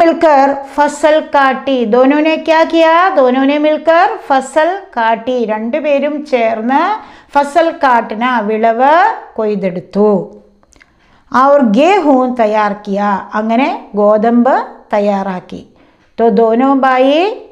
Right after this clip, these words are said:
മിൽക്കർ, ദോനോ ബായിനെ മിൽക്കർ ഗേഹൂ കാട്ട ഔർ ഗേഹൂ തയ്യാർ കിയാ. അതായത്, ആ, വിളവ് കൊയ്തെടുത്തു, എന്നിട്ട് ഗോതമ്പ് റെഡിയാക്കി.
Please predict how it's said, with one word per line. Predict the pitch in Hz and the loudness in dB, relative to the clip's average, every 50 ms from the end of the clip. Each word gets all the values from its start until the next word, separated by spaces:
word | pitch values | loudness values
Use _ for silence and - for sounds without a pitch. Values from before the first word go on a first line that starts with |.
| - 202 202 | -8 -4 -4
മിൽക്കർ, | 214 220 208 214 - 254 254 - 247 | -4 -4 -4 -2 0 0 0 0 0
ദോനോ | 233 240 240 269 285 269 262 | -2 0 0 0 0 0 0
ബായിനെ | 262 254 254 254 254 247 269 294 302 269 | 0 2 2 2 0 0 0 0 0 0
മിൽക്കർ | 247 247 226 240 247 269 269 285 320 359 381 440 - - - - - _ _ - 185 226 | 0 0 0 0 0 2 2 4 4 2 0 -2 -4 -10 -16 -20 -20 _ _ -4 0 2
ഗേഹൂ | 226 226 220 190 240 277 302 349 403 440 - - - _ _ _ - 214 | 2 2 2 2 0 0 0 -2 -4 -6 -10 -16 -20 _ _ _ -6 -2
കാട്ട | 202 202 196 190 196 233 240 254 269 262 - - 240 233 254 | -2 -2 -2 -2 -2 -2 0 0 -2 -4 -4 -2 0 0 2
ഔർ | 294 349 - - - - - - - - _ 233 185 | 0 0 -2 -4 -12 -20 -20 -20 -20 -20 _ -8 -4
ഗേഹൂ | 202 208 220 214 190 240 277 330 - - - 247 | -2 -2 -2 0 0 2 0 0 0 -2 -2 -2
തയ്യാർ | 220 214 220 220 208 202 208 - | 0 2 0 0 -2 -4 -6 -6
കിയാ. | 214 196 196 196 208 190 165 - - - - _ _ _ _ _ - | -6 -4 -2 -2 -2 -4 -6 -8 -16 -20 -20 _ _ _ _ _ -4
അതായത്, | 220 233 226 226 220 220 233 269 311 359 370 - - - - _ - 208 | 0 2 2 2 2 2 2 0 0 0 -4 -8 -16 -20 -20 _ -6 -4
ആ, | 214 214 214 214 - - - - - - _ _ _ - 220 214 | -2 0 0 -2 -4 -6 -12 -18 -20 -20 _ _ _ -8 -4 -2
വിളവ് | 226 233 240 247 254 254 247 | 0 2 2 2 2 2 2
കൊയ്തെടുത്തു, | 240 240 233 247 269 262 269 269 - 302 330 392 440 - - - - | 2 2 4 4 4 2 2 2 2 2 2 2 0 -2 -6 -8 -6
എന്നിട്ട് | 202 208 214 202 202 254 294 349 440 480 - - 208 196 | -4 -4 -4 -4 -2 -2 -2 -2 -4 -6 -10 -8 -2 0
ഗോതമ്പ് | 202 202 208 202 208 214 214 208 226 285 370 440 494 - - - - _ - | 0 2 2 0 0 -2 -2 0 0 0 0 0 -4 -8 -16 -20 -18 _ -4
റെഡിയാക്കി. | 349 381 370 370 330 262 208 208 - 151 | -2 -2 0 2 2 2 0 -2 -6 -12